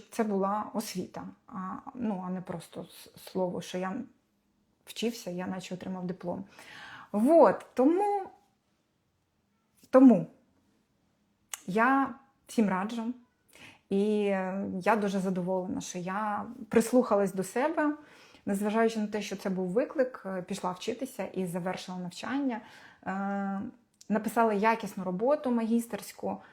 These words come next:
тому що ти теж потім дуже задоволений. Е,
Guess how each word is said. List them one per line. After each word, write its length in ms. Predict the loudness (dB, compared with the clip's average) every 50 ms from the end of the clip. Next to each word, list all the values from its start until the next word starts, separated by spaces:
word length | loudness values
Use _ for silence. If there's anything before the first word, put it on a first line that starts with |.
| -20 _ _
тому 180 | 2 4 4 4
що 120 | 4 2
ти 120 | 0 -2 -2
теж 280 | 0 2 2 2 2
потім 300 | 2 0 2 4 4 4
дуже 180 | 4 4 2 2
задоволений. 800 | 2 2 2 2 0 0 0 0 2 2 2 2 2 2 -2 -6 -10 -20 -20 -20 _
Е, 300 | -6 -6 -4 -2 -2 -2